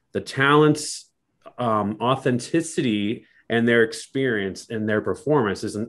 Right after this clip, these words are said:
is heightened because they, they're not in that scary, uh, world that Dimitri talked about. They're actually in the world.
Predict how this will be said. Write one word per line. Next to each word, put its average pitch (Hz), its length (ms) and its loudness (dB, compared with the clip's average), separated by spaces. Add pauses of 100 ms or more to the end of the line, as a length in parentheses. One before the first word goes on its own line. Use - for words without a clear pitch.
is 104 160 -4
heightened 113 560 0
because 98 500 -2 (200)
they, 107 160 0 (260)
they're 127 100 2
not 123 200 4
in 123 60 0
that 110 120 0
scary, 110 640 0 (280)
uh, 98 220 -2
world 101 600 0
that 98 180 -8
Dimitri 98 300 -8
talked 143 240 2
about. 98 180 2
They're 127 140 4
actually 123 320 2
in 117 140 0
the 101 80 -2
world. 101 380 -2